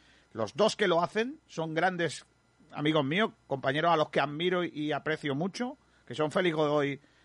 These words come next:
eh, en segundo lugar, y primero Daniel Marí, porque son los dos que lo sacan, y es un gran trabajo de ellos, y, eh, no es por, eh, envidia profesional, que también, porque me hubiese gustado también dar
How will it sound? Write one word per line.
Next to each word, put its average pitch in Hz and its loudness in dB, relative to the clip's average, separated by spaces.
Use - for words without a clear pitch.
eh, 139 0
en 131 -2
segundo 135 -2
lugar, 131 0
y 143 -6
primero 131 -2
Daniel 123 0
Marí, 120 0
porque 165 -6
son 120 -4
los 113 -8
dos - -12
que - -6
lo 104 -4
sacan, 196 -2
y 143 0
es 151 2
un 202 4
gran 196 0
trabajo 185 2
de 160 -2
ellos, 220 -10
y, 185 -6
eh, 117 -4
no 139 -2
es 214 -2
por, - -4
eh, 147 2
envidia 208 0
profesional, 170 -6
que 147 -2
también, 139 2
porque 107 -14
me 110 -12
hubiese 135 -6
gustado 151 -4
también 151 -8
dar 156 -4